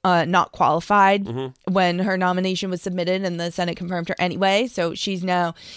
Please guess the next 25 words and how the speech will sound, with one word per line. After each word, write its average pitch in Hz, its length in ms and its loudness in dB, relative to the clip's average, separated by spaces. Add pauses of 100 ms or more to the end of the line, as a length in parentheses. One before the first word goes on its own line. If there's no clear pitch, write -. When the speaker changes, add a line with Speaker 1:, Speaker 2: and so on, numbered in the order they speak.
(140)
Speaker 1:
a 180 120 0
Trump 185 320 2
judge, 170 400 4
and 170 180 4 (380)
they're, 185 480 6 (1040)
you 254 160 2
know, 180 140 4
looking 185 460 0
to, 180 440 0 (180)
to 202 160 0
say, 190 240 2
like, 175 160 2
"Oh, 240 140 2
some 208 220 0
unqualified 202 760 4
idiot 196 360 2
judge 190 360 4
that 185 160 2
Trump 208 320 0
put 202 160 2
it." - 160 0 (180)
So, 330 320 2 (400)
first 330 260 0
of 247 60 -2
all, 202 260 4